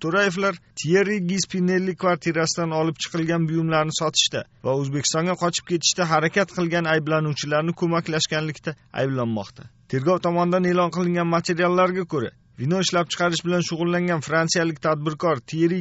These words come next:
Gispinelli, uning rafiqasi Olga va Eliza ismli uch yoshli qizchasining jasadlari ikki ming to'qqizinchi yilning yigirmanchi aprelida Moskva markazidagi Tverskaya Yamskaya ko'chasidagi kvartirada chiqqan yong'inni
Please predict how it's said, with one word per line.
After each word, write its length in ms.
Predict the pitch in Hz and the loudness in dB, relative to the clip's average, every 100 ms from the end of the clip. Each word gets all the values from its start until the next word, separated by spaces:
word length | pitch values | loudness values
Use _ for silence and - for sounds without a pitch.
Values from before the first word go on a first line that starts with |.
| 147 | -4
Gispinelli, 680 | 156 - 156 165 196 160 113 _ - | -6 -4 -2 -2 -2 -2 -6 _ -8
uning 220 | 127 170 180 | -2 0 2
rafiqasi 560 | 175 175 170 175 170 180 | 2 0 -2 0 0 0
Olga 360 | 190 180 131 117 - | 2 2 0 -4 -2
va 100 | 123 139 - | 0 0 0
Eliza 380 | 175 202 185 196 | 0 0 0 0
ismli 340 | 170 175 175 196 | 0 2 0 -2
uch 120 | 175 190 | -2 2
yoshli 300 | 160 - 156 - | 2 0 -6 -6
qizchasining 520 | - 151 151 165 156 135 | -2 -2 0 -2 -2 -2
jasadlari 560 | 143 139 127 151 165 180 - 123 | -2 -4 -2 -2 -2 -4 -10 -12
ikki 160 | - 175 | -2 0
ming 120 | 175 | 0
to'qqizinchi 460 | 180 - 165 175 190 | -2 -2 0 0 0
yilning 200 | 190 180 | 0 0
yigirmanchi 540 | 131 135 147 151 147 185 | 0 -2 0 0 2 0
aprelida 460 | 175 180 190 185 175 - _ _ | 2 0 0 -2 -6 -10 _ _
Moskva 340 | 120 131 - 180 | -4 -2 0 2
markazidagi 680 | 180 165 175 165 156 160 156 | 4 2 2 0 0 -2 -2
Tverskaya 560 | 165 160 143 - 165 170 165 | -2 -2 0 0 2 2 2
Yamskaya 380 | 147 - 143 143 | 0 0 0 0
ko'chasidagi 540 | 151 151 143 - 143 131 | -4 -2 -2 -2 -4 -2
kvartirada 580 | 147 139 - 143 143 139 - | -2 -2 -2 -4 -4 -4 -6
chiqqan 320 | - 156 165 - - | -6 -2 -4 -4 -2
yong'inni 580 | 131 165 151 156 160 | 2 2 0 0 0